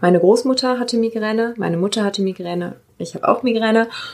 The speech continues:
Bei meiner Großmutter war es sehr, sehr schlimm. Also sie hat ganz viel gebrochen, sie, ähm, hatte sehr, sehr oft Migräneattacken und, äh, sie ist seit fünfzehn Jahren ungefähr migränefrei. Und je älter sie wurde, desto weniger Migräneattacken hatte sie. Und gerade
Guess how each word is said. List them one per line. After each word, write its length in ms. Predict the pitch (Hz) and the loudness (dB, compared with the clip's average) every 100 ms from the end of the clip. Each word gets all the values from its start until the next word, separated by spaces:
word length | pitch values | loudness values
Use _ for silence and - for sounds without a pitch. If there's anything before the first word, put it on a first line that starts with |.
| - - | -16 -4
Bei 80 | 185 | 0
meiner 200 | 180 185 | 2 2
Großmutter 720 | 180 214 233 226 226 214 - | 0 0 0 -4 -2 -2 -2
war 260 | 180 175 180 | -2 -2 -2
es 80 | - | -6
sehr, 340 | - 175 202 | -2 4 4
sehr 200 | 185 170 | 4 0
schlimm. 480 | 165 - 180 269 320 | 0 0 2 2 2
Also 260 | 208 170 165 | 0 -4 -8
sie 180 | 170 | -8
hat 320 | 175 - - 170 | -8 -6 -6 -4
ganz 200 | 170 170 | -6 -4
viel 100 | 180 | -4
gebrochen, 540 | 170 - 180 190 180 170 | -4 0 0 2 -2 -2
sie, 200 | 165 165 | -2 -2
ähm, 260 | 170 165 | -2 -6
hatte 200 | 170 170 | -6 -4
sehr, 160 | 165 180 | 0 2
sehr 200 | 180 - | 0 -2
oft 300 | 202 - 196 | -6 -6 -2
Migräneattacken 800 | 196 190 196 190 - 190 202 202 - - - | 0 0 0 -2 -4 2 2 2 -4 -14 -4
und, 320 | 180 180 185 | 2 2 2
äh, 120 | - 170 | 2 2
sie 140 | 180 | 2
ist 180 | 175 - | 0 0
seit 400 | 170 175 - - _ _ | 0 0 -6 -10 _ _
fünfzehn 600 | - - 208 254 - 202 | -16 0 2 2 0 2
Jahren 260 | 165 190 196 | 4 2 0
ungefähr 400 | 180 180 - 170 | -2 -6 -6 -4
migränefrei. 840 | 170 165 160 165 - 147 190 285 - - - - | -4 -6 -4 -4 -2 2 2 2 -2 -20 -14 -2
Und 200 | 180 180 | 0 2
je 100 | - | 2
älter 340 | 208 226 208 | 2 2 -2
sie 160 | 185 175 | 0 2
wurde, 240 | 226 226 | 4 4
desto 280 | 185 - 165 | 0 -4 -2
weniger 580 | 180 196 185 175 180 - _ | 2 2 2 0 -2 -6 _
Migräneattacken 1080 | 180 165 165 180 165 160 _ - - 165 160 | -6 -4 0 0 0 -4 _ -14 -12 -10 -10
hatte 220 | 180 175 | -4 -4
sie. 140 | 156 160 | -2 -6
Und 100 | 160 | -2
gerade 320 | 165 180 | 0 2